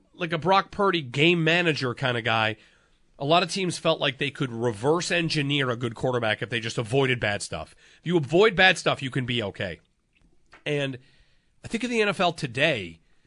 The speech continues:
with some of these quarterbacks and how good they are, that idea has, has kind of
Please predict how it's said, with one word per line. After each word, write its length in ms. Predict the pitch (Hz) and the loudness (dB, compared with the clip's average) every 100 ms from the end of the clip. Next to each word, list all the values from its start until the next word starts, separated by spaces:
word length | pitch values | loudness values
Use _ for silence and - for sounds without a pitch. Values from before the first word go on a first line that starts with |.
| _ _ | _ _
with 220 | - 131 127 | 0 0 0
some 200 | - 156 | -4 -2
of 60 | |
these 160 | 147 127 | -4 -6
quarterbacks 480 | 156 147 135 117 117 | -4 -2 -2 -4 -6
and 80 | |
how 180 | - 107 80 | -10 -10 -6
good 220 | 123 147 | -4 -4
they 160 | 104 | -6
are, 280 | 95 87 82 - _ - _ - | -8 -8 -10 -16 _ -20 _ -6
that 280 | 117 202 | 2 2
idea 320 | 247 208 165 139 | 2 0 0 0
has, 200 | 135 117 117 - | -4 -8 -16 -10
has 160 | 139 139 | -8 -4
kind 220 | 170 | -2
of 80 | 165 | -2